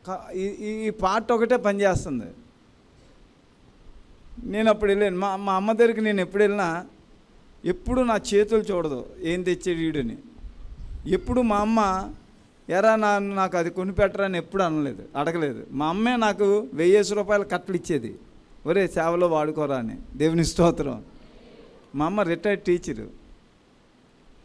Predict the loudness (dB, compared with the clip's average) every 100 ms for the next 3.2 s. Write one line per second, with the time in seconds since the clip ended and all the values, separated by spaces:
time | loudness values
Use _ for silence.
0 | -20 -20 -16 -2 6 8 6 4 4 2
1 | -2 -12 -20 -20 -20 -20 -20 -6 -4 -4
2 | -6 -6 0 2 6 6 6 4 4 6
3 | 4 2